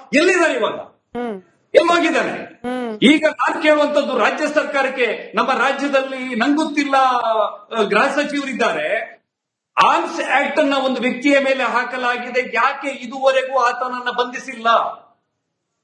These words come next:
Speaker 1: ಒಬ್ಬ Facebook ನಲ್ಲಿ ಒಂದು ಪೋಸ್ಟ್ ಅನ್ನ ಹಾಕಿದ ತಕ್ಷಣ, ಶೇರ್ ಮಾಡಿದ ತಕ್ಷಣ ಸುಮೋಟೋ ಕೇಸ್ ಹಾಕುವಂತ ಈ ಇಲಾಖೆ, ಈ ಸರ್ಕಾರ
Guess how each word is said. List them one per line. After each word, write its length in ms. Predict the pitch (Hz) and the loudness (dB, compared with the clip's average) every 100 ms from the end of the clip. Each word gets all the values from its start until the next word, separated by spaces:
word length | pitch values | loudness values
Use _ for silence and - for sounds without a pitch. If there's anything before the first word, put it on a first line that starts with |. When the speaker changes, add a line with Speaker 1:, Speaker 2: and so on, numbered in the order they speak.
| _ _ _ _ _ _ _ _ _ _ _ _ - | _ _ _ _ _ _ _ _ _ _ _ _ 2
Speaker 1:
ಒಬ್ಬ 380 | 214 262 240 208 | 4 4 2 2
Facebook 500 | 285 - 277 302 285 | 2 2 0 0 0
ನಲ್ಲಿ 200 | 277 269 | 0 2
ಒಂದು 220 | 262 254 | 2 0
ಪೋಸ್ಟ್ 420 | - 285 302 - | 2 0 0 -4
ಅನ್ನ 140 | 285 | -2
ಹಾಕಿದ 420 | 269 254 262 247 262 | 0 0 -2 -6 -4
ತಕ್ಷಣ, 260 | 247 285 | -4 -4
ಶೇರ್ 320 | 247 254 269 | 0 0 0
ಮಾಡಿದ 220 | 254 254 - | -2 -4 -4
ತಕ್ಷಣ 280 | 247 254 254 | -6 -4 -6
ಸುಮೋಟೋ 580 | - 277 269 269 262 | -6 -2 0 2 0
ಕೇಸ್ 220 | 254 254 233 | -2 -2 0
ಹಾಕುವಂತ 420 | 240 240 220 254 233 233 - | -2 -4 -8 -2 -2 -2 -10
ಈ 80 | 220 | -10
ಇಲಾಖೆ, 880 | - 240 277 254 - 147 175 - - | -8 0 2 2 -2 -4 -4 -6 -6
ಈ 100 | 214 | -6
ಸರ್ಕಾರ 560 | 214 294 294 269 202 | 2 2 2 -2 -2